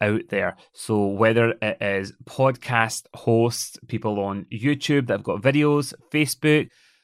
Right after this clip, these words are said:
books that you're listening to, people that have been recommended to you, if you've seen people speak on stages, and they can absolutely help you to have that inspiration to go, "Wow,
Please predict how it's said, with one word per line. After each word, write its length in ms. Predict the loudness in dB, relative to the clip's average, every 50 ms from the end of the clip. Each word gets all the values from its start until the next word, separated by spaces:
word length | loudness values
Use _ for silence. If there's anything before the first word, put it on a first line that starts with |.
| _ _ _ _ _ 2
books 260 | 4 4 4 4 2 -2
that 120 | 0 2
you're 140 | 4 4 6
listening 500 | 4 4 2 0 -4 -4 -4 -4 -4 -4
to, 380 | -6 -4 -2 0 2 0 0 -2
people 380 | -2 -4 -4 0 2 0 2 2
that 360 | 4 4 6 6 4 2 0 _ -10
have 220 | -8 -6 -6 -4
been 180 | -6 -6 -4 -4
recommended 800 | -4 -4 -6 -6 -6 -4 0 0 2 2 2 2 0 -4 -4 -4
to 140 | -6 -4
you, 420 | 0 2 4 6 6 6 4 4 2 -2
if 180 | -6 -12 -8 -8
you've 160 | -8 -6 -6
seen 320 | -8 -6 -4 -4 -4 -4
people 480 | -4 -4 -4 -2 -2 -2 0 -2 -4 -6 -10
speak 440 | -12 -12 -6 -4 -4 -4 -4 -2
on 340 | 0 2 4 4 2 0 -4 -8 -16 -20 _ -16
stages, 760 | -12 -6 2 6 8 8 8 8 6 6 6 6 4 0 -6 -12 -20 -20 _ _ _ -2
and 380 | 2 4 4 4 4 2 -2 -6
they 240 | -2 0 2 2 0
can 400 | 0 -2 -2 0 0 0 -2 -4 _ -6 -4
absolutely 640 | -2 0 0 -2 -2 -4 0 2 2 2 4 2
help 360 | 2 2 2 2 2 0 -2 -4
you 200 | 0 0 0 0
to 400 | -2 -4 -4 -2 0 0 0 0 -2
have 280 | 0 2 2 2 4
that 220 | 4 4 4 2 2 2
inspiration 580 | 2 2 2 2 0 0 0 0 -2 -2 -6 -8
to 120 | -8 -4
go, 280 | 0 0 2 2 0 -2 -8 -20 _ _ -14
"Wow, 580 | -8 -6 -2 2 4 6 6 6 6 4 0